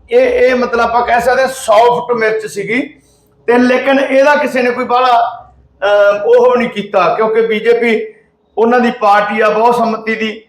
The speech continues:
ਉਹ ਚਲੋ ਆਪਾਂ ਨੂੰ ਲੱਗਿਆ ਸੀਗਾ ਵੀ ਉਹਨਾਂ ਨੇ ਉਹ ਭਾਈਚਾਰੇ ਨੂੰ ਖੁਸ਼ ਕਰਨ ਦੀ ਖਾਤਰ ਉਹਨੂੰ ਪ੍ਰਧਾਨ ਬਣਾਤਾ। ਪਰ ਦੋਸਤੋ, ਫਿਰ ਅਸਲੀ ਮਿਰਚ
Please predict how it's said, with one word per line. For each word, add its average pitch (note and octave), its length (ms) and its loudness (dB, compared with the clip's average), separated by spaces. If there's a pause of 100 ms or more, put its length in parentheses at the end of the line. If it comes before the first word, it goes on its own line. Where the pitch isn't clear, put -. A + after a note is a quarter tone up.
(340)
ਉਹ A#3 300 0
ਚਲੋ - 200 0
ਆਪਾਂ A3 240 2
ਨੂੰ G#3+ 140 0
ਲੱਗਿਆ G3 280 0
ਸੀਗਾ G3+ 280 0
ਵੀ G3+ 260 -2 (200)
ਉਹਨਾਂ G#3+ 260 0
ਨੇ G#3+ 260 -2 (460)
ਉਹ A#3+ 240 2
ਭਾਈਚਾਰੇ G3+ 500 2
ਨੂੰ G3 100 -4
ਖੁਸ਼ - 260 -4
ਕਰਨ G3 260 -4
ਦੀ F#3+ 80 -4
ਖਾਤਰ F#3+ 320 -4
ਉਹਨੂੰ G#3+ 200 -2
ਪ੍ਰਧਾਨ G#3+ 360 2
ਬਣਾਤਾ। E3 680 -2 (280)
ਪਰ C4 160 0
ਦੋਸਤੋ, B3+ 420 2
ਫਿਰ B3+ 340 2
ਅਸਲੀ C#4 300 -2
ਮਿਰਚ A#3+ 420 -2